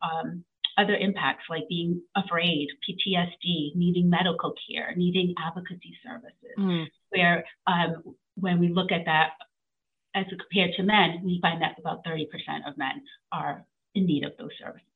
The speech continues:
Speaker 2: And Rhode Island's a state where a person can apply for a T R O, a temporary restraining order, without a criminal domestic violence charge, right?
Speaker 1: Yes, and we have
Speaker 2: Mm-hmm.
Speaker 1: advocates that work in the courthouse, um, through our domestic violence,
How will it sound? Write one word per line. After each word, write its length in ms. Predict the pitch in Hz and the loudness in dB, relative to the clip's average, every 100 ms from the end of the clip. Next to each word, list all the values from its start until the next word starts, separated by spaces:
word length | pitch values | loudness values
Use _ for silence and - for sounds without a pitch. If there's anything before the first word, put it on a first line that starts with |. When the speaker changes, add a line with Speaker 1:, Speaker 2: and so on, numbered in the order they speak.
| _ _ _ _ | _ _ _ _
Speaker 2:
And 140 | 254 254 | 2 6
Rhode 160 | 254 | 6
Island's 340 | 254 311 392 226 | 6 4 2 0
a 60 | |
state 320 | 196 - 214 208 | -2 0 2 4
where 200 | 190 180 | 2 0
a 40 | |
person 380 | 180 220 220 202 | 0 -2 0 -2
can 200 | 180 180 | -2 -4
apply 480 | 170 - 208 208 175 | -6 -4 0 0 -2
for 180 | - 165 | -4 -8
a 40 | |
T 260 | 156 - 214 | -6 -2 0
R 200 | 165 165 | 0 0
O, 220 | 185 147 | 0 -2
a 60 | 151 | -4
temporary 440 | 190 175 175 160 | -8 -6 -4 -4
restraining 520 | 151 160 202 196 175 | -6 -6 -4 -2 -2
order, 320 | 151 147 151 - - _ | -4 -6 -8 -12 -20 _
without 360 | 190 208 247 233 | 4 6 4 2
a 60 | |
criminal 440 | - 226 202 180 165 | -2 -2 0 -2 -4
domestic 500 | 175 170 175 170 170 | -2 -4 -6 -12 -6
violence 400 | 165 156 143 - | -6 -6 -10 -10
charge, 640 | - 226 - - - - _ - | -4 -2 -4 -12 -20 -20 _ -4
right? 300 | 170 202 - _ _ _ - - - | -2 -4 -8 _ _ _ -20 -12 4
Speaker 1:
Yes, 280 | 240 156 - - | 6 6 2 -4
and 100 | 196 196 | 2 4
we 100 | 196 | 6
have 160 | 202 | 2
Speaker 2:
Mm-hmm. 100 | 160 185 | 4 2
Speaker 1:
advocates 380 | 202 226 240 233 190 | 2 4 4 4 0
that 180 | 170 | 0
work 240 | 175 185 185 - | 2 0 0 0
in 120 | 208 | 2
the 100 | 202 | 2
courthouse, 640 | 202 185 170 - 180 202 - - - - - | 0 2 2 2 0 0 -6 -16 -20 -14 -2
um, 240 | 180 175 | 0 0
through 180 | 175 180 | 0 2
our 120 | 170 | 2
domestic 420 | 165 170 175 185 185 | 2 0 0 -2 0
violence, 380 | 180 175 180 | 4 6 4